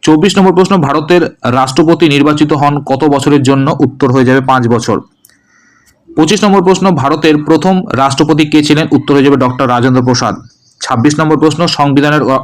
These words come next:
রক্ষক কাকে বলা হয়? উত্তর হয়ে যাবে সুপ্রিম কোর্টকে বলা হয়। সাতাশ নম্বর প্রশ্ন, ভারতের সর্বোচ্চ আদালত কোথায় অবস্থিত? উত্তর হয়ে যাবে নয়াদিল্লি। আঠাশ নম্বর প্রশ্ন, ভারতের প্রথম প্রধান বিচারপতি কে ছিলেন? উত্তর হয়ে যাবে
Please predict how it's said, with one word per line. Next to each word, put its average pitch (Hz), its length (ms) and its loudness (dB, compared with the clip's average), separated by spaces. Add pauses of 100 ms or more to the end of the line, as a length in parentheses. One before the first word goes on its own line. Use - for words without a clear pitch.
রক্ষক 131 400 -2
কাকে 143 200 -2
বলা 135 200 0
হয়? 160 120 -2 (380)
উত্তর 131 240 0
হয়ে 139 120 4
যাবে 135 180 2
সুপ্রিম 135 380 0
কোর্টকে 131 320 -2
বলা 117 200 0
হয়। 90 140 -6 (640)
সাতাশ 180 360 -4
নম্বর 185 160 2
প্রশ্ন, 175 240 0
ভারতের 147 400 -2
সর্বোচ্চ 156 440 0
আদালত 147 320 0
কোথায় 147 260 -2
অবস্থিত? 147 480 0
উত্তর 127 220 -2
হয়ে 127 100 2
যাবে 131 120 2
নয়াদিল্লি। 123 600 2 (640)
আঠাশ 160 280 -2
নম্বর 185 180 2
প্রশ্ন, 180 280 2
ভারতের 147 380 0
প্রথম 160 460 0 (220)
প্রধান 151 360 2
বিচারপতি 147 440 0
কে 147 140 2
ছিলেন? 151 340 -2
উত্তর 131 200 0
হয়ে 131 100 2
যাবে 131 260 2